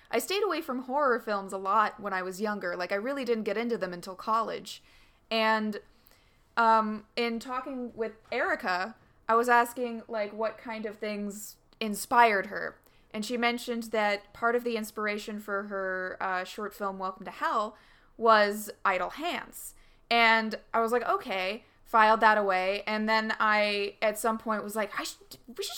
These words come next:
just watch it. Like, that would be fun." And I'm really glad that we did. I had a really, really good time. And, uh, yeah, it's, it's, it exists in this interesting n-,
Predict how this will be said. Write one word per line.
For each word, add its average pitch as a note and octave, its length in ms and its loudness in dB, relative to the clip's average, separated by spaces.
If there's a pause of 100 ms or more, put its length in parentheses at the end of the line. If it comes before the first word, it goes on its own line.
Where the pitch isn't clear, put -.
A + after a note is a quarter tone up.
just C#4+ 100 -4
watch C#4+ 320 6
it. F3 260 -6
Like, A#3 200 4
that F4 120 8
would G#4+ 120 2
be F#4 100 4
fun." A#3+ 500 2 (480)
And C4 200 6
I'm C4+ 100 2
really D4+ 220 4
glad E4 240 2
that F4+ 80 -6
we F4 100 -2
did. A#3 400 0 (320)
I A3 80 4
had A#3 200 4
a B3 60 4
really, B3 440 4 (100)
really A#3+ 300 2
good C4+ 180 -4
time. C#4+ 480 -8 (600)
And, A#3 600 4
uh, A3+ 420 6 (360)
yeah, A4 340 6
it's, - 320 -4
it's, - 260 -8 (200)
it A#3+ 80 -2
exists C#4+ 540 -4
in D#4+ 140 -4
this D4 180 -4
interesting C4+ 880 -6 (600)
n-, G#3 120 -12